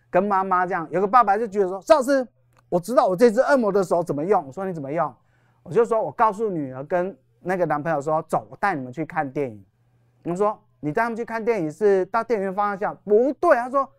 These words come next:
：“邵老师，我就要坐在他们两个的中间，女儿坐右手边，男朋友坐左手边。如果男朋友的手伸过来，就啪。”然后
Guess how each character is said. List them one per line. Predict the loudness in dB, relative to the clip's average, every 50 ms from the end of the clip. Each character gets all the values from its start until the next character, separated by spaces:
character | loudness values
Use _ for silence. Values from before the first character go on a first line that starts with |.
| _ _ _ _
：“邵 | _ -4 -2 -2
老 | -2 2
师， | 6 6 6 6 4 -4 _ _ _ _ _ _ _ _ _ _ _
我 | -6 -6
就 | -2 2 2
要 | 2 2 2
坐 | 0 0 0 4
在 | 4 4 4 2 0 _ _
他 | -2 0 2
们 | 2 2
两 | 2 0 0
个 | -2 -2
的 | -2 0
中 | 0 0 0 0 2
间， | 2 2 2 2 0 -4 _ _ _ _ _ -2
女 | 0 2 2 2 2
儿 | 0 0
坐 | 4 4 4 4 6
右 | 6 4 4
手 | 4 0 -2
边， | 2 2 2 2 2 0 -6 _ _ _ _ _ _ _ _
男 | 0 0 0 2
朋 | 2 2
友 | 2 0
坐 | 2 4 4 4 4
左 | 2 0 0 0
手 | 0 -4 -6
边。 | -2 0 0 0 0 -2 -8 _ _ _ _
如 | 6 6 8
果 | 8 6 4
男 | 4 4 4
朋 | 4 4
友 | 4
的 | 2 0
手 | 0 -2 -4 -4 -2
伸 | 0 2 2 4
过 | 6 4
来， | 4 4
就 | 0 -4 _ 2
啪。” | 4 4 4 2 _ _ _ _ _ _ _ _ _ _ _ _ _ _ _ _ _ _ _ -20 _ _ _ -4
然 | -2 2
后 | 2 2 2 2